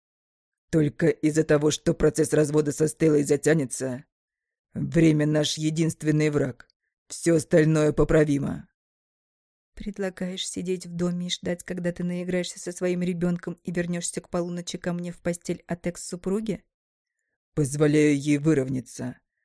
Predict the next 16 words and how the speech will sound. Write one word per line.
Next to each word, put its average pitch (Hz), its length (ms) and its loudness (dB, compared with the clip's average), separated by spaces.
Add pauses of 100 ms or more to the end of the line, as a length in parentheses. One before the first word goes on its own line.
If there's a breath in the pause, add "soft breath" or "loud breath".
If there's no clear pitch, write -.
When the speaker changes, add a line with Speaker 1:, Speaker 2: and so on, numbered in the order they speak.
(140)
Speaker 1:
Разговор 151 560 2
у - 20 4
нас 151 240 0
никак 151 320 0
не 139 120 -2
клеится. - 640 -8 (560)
Яна 143 500 0
срывается 147 640 2
с - 140 -6
места 147 480 -2 (220)
и 160 80 0
быстрым 151 480 0
шагом 143 420 0
идет 143 200 -2
к - 60 -8
выходу. 131 540 -4